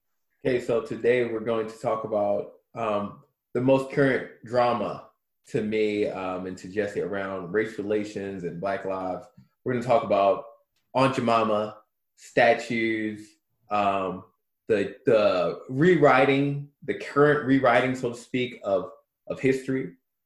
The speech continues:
Why? What are the psychological tr-, triggers that might be driving some of those changes? Um, and then from there, we're gonna leap into, um, what it feels like to be a police officer in America today, and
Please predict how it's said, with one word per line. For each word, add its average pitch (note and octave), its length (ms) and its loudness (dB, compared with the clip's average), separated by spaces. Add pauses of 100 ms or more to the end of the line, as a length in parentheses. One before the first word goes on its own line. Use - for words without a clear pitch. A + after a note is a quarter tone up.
(120)
Why? D3 640 4
What C#3 140 4
are D3 80 2
the C#3+ 60 -6
psychological C#3 580 2
tr-, C3+ 560 -2
triggers C#3+ 420 0
that G#2+ 160 2
might A2 220 -2
be G2 100 -10
driving B2 680 0 (420)
some C#3 180 -2
of C#3+ 140 4
those C#3+ 100 -8
changes? D#3+ 440 -2 (500)
Um, A2 320 0
and A2 180 -4
then B2 200 0
from B2 160 -6
there, B2+ 160 2
we're A#2+ 120 -2
gonna G#2 200 -2
leap A#2 220 -6
into, G#2+ 600 -4 (520)
um, G#2+ 480 0 (840)
what C3+ 140 6
it C3+ 80 4
feels D3 180 4
like C#3 140 6
to C3+ 40 -4
be C#3+ 120 6
a C#3 80 0
police - 220 0
officer G#2 260 4
in F#2+ 80 -4
America F#2 380 -2
today, F2+ 500 -6 (500)
and A2 580 0